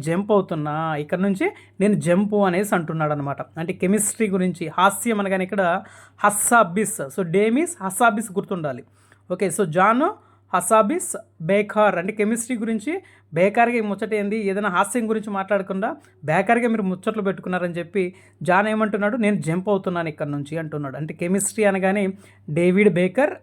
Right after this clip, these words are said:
డెమిస్ హస్సాబిస్ మరియు జాన్ జంపర్ గుర్తుపెట్టుకోవాలి. So very, very important అనమాట. ఓకే, so ఈజీగా మైండ్లో గుర్తుంటుంది. నెక్స్ట్ సాహిత్యం. So సాహిత్యం అనగానే చూడండి, so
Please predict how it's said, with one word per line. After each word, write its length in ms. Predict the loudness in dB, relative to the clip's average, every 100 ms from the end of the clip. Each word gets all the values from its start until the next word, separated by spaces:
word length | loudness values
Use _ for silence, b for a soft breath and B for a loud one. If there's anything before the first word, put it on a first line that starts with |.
| _ 0
డెమిస్ 300 | 2 2 2 -2
హస్సాబిస్ 560 | 0 4 4 2 -2 -2
మరియు 260 | 0 0 -2 -4 B B -12 -2 4
జాన్ 240 | 4 2 -10 _ -16 -6
జంపర్ 360 | -2 -2 -4 -6
గుర్తుపెట్టుకోవాలి. 640 | -8 -8 -8 -10 -8 -8 -8
So 100 | -6
very, 140 | -2 0
very 180 | 0 -2 -4 b b b -2
important 440 | 2 4 4 0 -4 -6
అనమాట. 220 | -6 -8 -10 b -10 0
ఓకే, 140 | 0 0
so 100 | -2 0 0
ఈజీగా 320 | 2 2 4 2 0 -4
మైండ్లో 240 | -2 -2 -2
గుర్తుంటుంది. 460 | -6 -6 -4 -6 -6 B B B 0
నెక్స్ట్ 180 | 0 2
సాహిత్యం. 480 | 4 4 0 -4 -10 -8
So 80 | -6 0
సాహిత్యం 400 | 0 0 -2 -4
అనగానే 320 | -2 -2 -4 -6 -10 b b _
చూడండి, 280 | -2 -2 -4
so 60 | -6